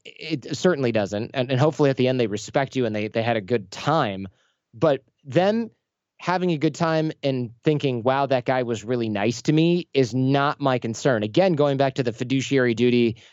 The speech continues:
that I have to the listener and keeping the listener first in my, uh, mind here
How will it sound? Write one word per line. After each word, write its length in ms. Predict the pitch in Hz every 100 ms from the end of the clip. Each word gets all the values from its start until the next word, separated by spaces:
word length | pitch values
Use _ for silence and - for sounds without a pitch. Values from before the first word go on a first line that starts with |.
| _ _
that 100 | 120
I 40 |
have 280 | 113 127 123
to 100 | 131
the 80 | 113
listener 440 | 117 135 - 107 107
and 360 | 123 117 113 - _
keeping 300 | - 135 127
the 120 | 120
listener 340 | 110 123 - 110
first 480 | - - 135 113 123
in 100 | 110
my, 160 | 101
uh, 100 | 104 113
mind 300 | - 135 143
here 260 | 113 107